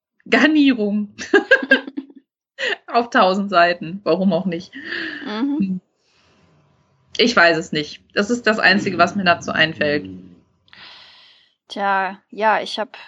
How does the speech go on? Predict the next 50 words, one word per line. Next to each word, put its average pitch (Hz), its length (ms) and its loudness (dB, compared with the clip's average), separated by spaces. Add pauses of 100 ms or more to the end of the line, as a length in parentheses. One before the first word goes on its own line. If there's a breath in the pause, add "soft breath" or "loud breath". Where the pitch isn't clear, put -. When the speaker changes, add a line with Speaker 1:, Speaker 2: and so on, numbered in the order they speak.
(160)
Speaker 2:
ich - 340 -18 (220)
würd's 208 400 -20
auf 202 180 -8
den 208 140 -12
Stil 240 400 -12
schieben, 185 580 -14
also, 180 440 -18 (580)
keine 196 200 -16
Ahnung. 185 220 -4
Speaker 1:
Ja. 226 220 0 (760 soft breath)
Vielleicht 214 260 0
tragen 233 260 4
die 220 80 -2
Leute 208 320 -2
auch 185 60 -4
einfach 196 300 -4
nur 196 100 -6
hübsche 202 280 -6
Kleider, 185 420 2
aber 165 260 0
das 160 180 -2
kann 202 160 0
ich 202 100 0
mir 202 100 2
in 190 60 0
meinem 175 240 0
Kopf - 240 -4
viel 190 180 -2
weniger 196 320 4
gut 185 160 -6
vorstellen, 170 580 2
als 175 140 0
man 170 120 2
das 175 160 -2
im 175 120 -4
Film 202 280 4
haben 151 260 2
könnte. 156 360 -4
Also 156 220 -4
von 160 200 -8
daher, 160 280 2
und 170 100 -2
den 185 100 4
Film 208 240 4
fand 220 180 4
ich 208 140 0
doof, 190 360 2
also 160 240 -4
von 165 200 -6
daher, 170 420 0